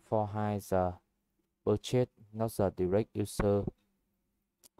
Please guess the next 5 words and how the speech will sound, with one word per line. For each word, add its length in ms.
Thorough 400
investigation, 1000
money 380
flow 440
through 520